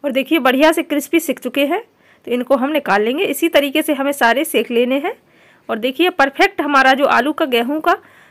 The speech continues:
नाश्ता है आटे का, वो एकदम परफेक्ट बनके रेडी हो चुका है। तो देखिए कितना बढ़िया है, आप बाज़ार मार्केट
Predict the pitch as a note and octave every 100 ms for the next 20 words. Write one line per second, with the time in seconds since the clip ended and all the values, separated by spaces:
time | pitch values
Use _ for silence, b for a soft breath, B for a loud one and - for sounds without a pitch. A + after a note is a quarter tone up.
0 | b - G#3+ B3 - F4 D4 D4 - A#3
1 | C4+ C#4 E4+ B4 _ _ _ - A#3+ C4
2 | G#3+ C#4+ C4+ A#3 D4 D4 C#4 A#3+ A#3 G#4
3 | F#4+ A3+ G3 G3+ G3+ F#3 G#3 F#3 G3+ G3
4 | F#3+ G3+ G3 A#3 D#4+ D#4 C#4+ C#4 A3 G#3+
5 | A#3+ C4+ D#4+ D4+ A#3 G3 G#3+ B3+ C4+ C4
6 | B3+ C#4+